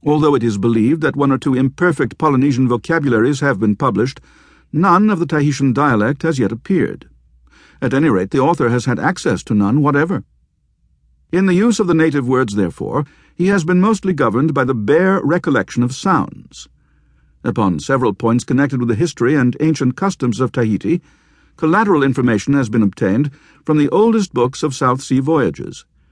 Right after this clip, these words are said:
and also from the Polynesian researches of Ellis. The title of the work, Omu, is borrowed from the dialect of the Marquesas Islands, where, among other uses, the word signifies a rover,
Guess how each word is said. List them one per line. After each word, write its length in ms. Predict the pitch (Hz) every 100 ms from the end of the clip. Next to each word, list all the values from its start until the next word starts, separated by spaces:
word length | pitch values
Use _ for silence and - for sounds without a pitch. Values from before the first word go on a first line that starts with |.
| _ _ -
and 100 | 180
also 480 | 202 156 - 95 127 _ _
from 180 | - 170
the 80 | 165
Polynesian 560 | 196 202 202 175 156
researches 560 | 147 139 110 87 117 127
of 120 | 147 156
Ellis. 500 | 151 - - - - _ _ _ _ _ _ _ _
The 100 | 123
title 360 | - 185 143 117
of 80 | 104
the 80 |
work, 360 | 107 120 - - _
Omu, 520 | 147 131 107 87 151 180 _ _ _ _
is 200 | 147 139
borrowed 360 | 123 208 220 214
from 120 | 202
the 80 | 196
dialect 500 | 143 127 120 156 160
of 80 | 131
the 60 |
Marquesas 640 | 135 131 - 170 147 170 143
Islands, 600 | 151 139 - - - - _ _ _ _ _
where, 140 | 131
among 200 | 127 110
other 140 | 107 131
uses, 460 | 95 90 160 185
the 80 | 165
word 260 | 147 160 160
signifies 560 | 156 143 139 131 135
a 80 | 143
rover, 500 | 151 202 143 - -